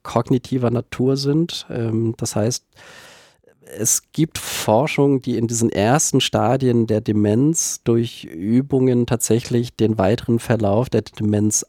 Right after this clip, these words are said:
abflachen, verlangsamen oder sogar stoppen konnten. Ähm, das wäre eine Möglichkeit, wie Heime und vor allen Dingen ihre Bewohnerinnen und Bewohner wirklich in großem Maße profitieren könnten, wenn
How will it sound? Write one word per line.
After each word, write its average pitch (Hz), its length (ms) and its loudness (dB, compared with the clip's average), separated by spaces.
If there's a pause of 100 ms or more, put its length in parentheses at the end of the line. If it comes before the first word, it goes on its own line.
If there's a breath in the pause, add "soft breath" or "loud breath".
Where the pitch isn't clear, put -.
abflachen, - 1400 -2
verlangsamen 123 760 0
oder 110 160 0
sogar 104 220 -4
stoppen - 380 -4
konnten. 170 640 -2 (600 loud breath)
Ähm, 117 540 -2 (300)
das - 280 0
wäre 120 460 0
eine 117 340 2
Möglichkeit, 117 1000 -2 (100)
wie 107 420 0
Heime 139 880 0
und 113 320 -2
vor 113 140 -2
allen 107 60 0
Dingen 107 120 0
ihre 107 280 -2
Bewohnerinnen 107 580 -2
und 107 120 -6
Bewohner 123 720 -2
wirklich 113 760 -4
in 110 140 -6
großem 117 420 -2
Maße 104 340 -2
profitieren 110 640 -4
könnten, 139 760 0
wenn 117 400 0